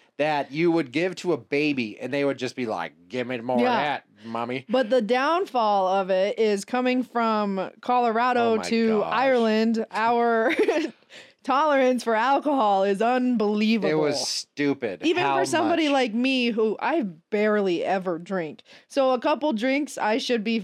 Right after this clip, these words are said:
Speaker 2: my face should be warm, like, I should
Speaker 1: Yeah,
Speaker 2: feel
Speaker 1: you're
Speaker 2: it.
Speaker 1: small, you're
Speaker 2: <laughs>
Speaker 1: short, like, you shouldn't
Speaker 2: Yeah.
Speaker 1: be able
Speaker 2: But
Speaker 1: to.
Speaker 2: we went over there and I drank at least, like, five, I think,
Speaker 1: Easily.
Speaker 2: at one point, and I, I could have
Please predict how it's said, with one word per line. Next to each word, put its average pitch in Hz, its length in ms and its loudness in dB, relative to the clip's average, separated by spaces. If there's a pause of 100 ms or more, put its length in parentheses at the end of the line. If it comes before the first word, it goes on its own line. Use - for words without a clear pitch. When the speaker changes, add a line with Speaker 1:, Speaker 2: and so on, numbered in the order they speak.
Speaker 2:
my 196 160 -2
face 196 240 -2
should 202 120 -8
be 202 100 -2
warm, 185 380 -2
like, 175 160 -2
I - 80 0
should 233 100 0
Speaker 1:
Yeah, 240 280 0
Speaker 2:
feel 302 100 2
Speaker 1:
you're 214 100 2
Speaker 2:
it. - 60 0
Speaker 1:
small, 190 720 2
you're 175 220 2
Speaker 2:
<laughs> - 160 -4
Speaker 1:
short, 170 340 2
like, 170 240 0
you 160 140 -2
shouldn't 190 360 0
Speaker 2:
Yeah. 214 140 2
Speaker 1:
be 156 120 0
able 135 240 0
Speaker 2:
But 240 100 2
Speaker 1:
to. 269 40 2
Speaker 2:
we 277 120 2
went 285 180 2
over 277 220 2
there 254 160 2
and 240 100 0
I 240 80 0
drank 262 300 0
at 226 180 0
least, 247 720 -2
like, 214 220 0
five, 214 920 -2
I 185 180 0
think, 262 260 -2
Speaker 1:
Easily. - 20 0
Speaker 2:
at 247 160 0
one 247 180 0
point, 262 340 0
and 220 200 -2
I, 220 560 0 (560)
I 247 220 -2
could 240 180 -2
have 208 180 -2